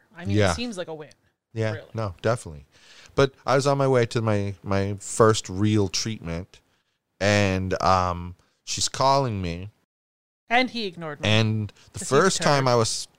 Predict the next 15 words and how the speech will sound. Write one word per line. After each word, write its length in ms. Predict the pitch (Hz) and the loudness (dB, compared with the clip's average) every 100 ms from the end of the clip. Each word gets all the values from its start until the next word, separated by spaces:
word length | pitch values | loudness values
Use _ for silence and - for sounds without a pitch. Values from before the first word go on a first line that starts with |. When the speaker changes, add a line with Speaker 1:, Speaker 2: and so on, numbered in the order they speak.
| - - | -10 -2
Speaker 2:
ending 420 | 123 127 113 104 | 0 0 0 -2
a 60 | |
call 640 | - - 127 113 90 98 98 | -6 -2 2 2 2 -2 -2
with 200 | 101 98 | -2 0
our 120 | 90 | 0
friend 640 | - 104 98 92 101 135 - _ _ _ _ - | 0 0 0 -2 -6 -14 -18 _ _ _ _ -12
who's 140 | 98 | -6
up 180 | 98 - | -4 -4
north, 500 | 101 95 87 110 - _ _ _ _ _ _ _ _ _ _ _ _ - | -2 -2 -2 -6 -14 _ _ _ _ _ _ _ _ _ _ _ _ -4
and 440 | 110 110 104 95 - _ _ _ _ _ | 0 2 0 -6 -16 _ _ _ _ _
then 180 | 107 104 | -6 -6
the 60 | |
call 560 | - - 131 135 127 - | -4 0 2 2 0 -4
was, 300 | - 107 - - _ _ _ _ - | -8 -8 -8 -16 _ _ _ _ -10
had 180 | 113 | -8